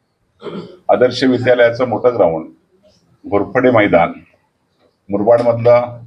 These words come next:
न्यू इंग्लिश स्कूल, अजून कॉलेजेस आहेत ती कॉलेजेस सगळी, शिव-, याला, अं, गोवेलीला सुद्धा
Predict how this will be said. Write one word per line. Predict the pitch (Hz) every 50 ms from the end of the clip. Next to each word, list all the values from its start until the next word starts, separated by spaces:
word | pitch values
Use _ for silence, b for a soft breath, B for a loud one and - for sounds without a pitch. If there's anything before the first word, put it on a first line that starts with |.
| - _ -
न्यू | 101 110 117 117
इंग्लिश | 117 117 127 127
स्कूल, | - - - 120 123 120 120 131 - - - -
अजून | 98 92 104 110 110 104 -
कॉलेजेस | 110 101 107 113 107 110 113 - - 113
आहेत | 110 107
ती | - 127 131
कॉलेजेस | - - 110 101 113 120 120 117 113 -
सगळी, | 87 85 82 80 76 - - b b b b b b b b b _ _
शिव-, | - - - - 117 117 - -
याला, | 101 101 101 95 90 - - - - -
अं, | - 107 98 92 90 87 87 85 82 80 80 - - - - - - - -
गोवेलीला | 110 113 117 131 139 139 139 135 139 127
सुद्धा | 131 - 123 117 117 127 127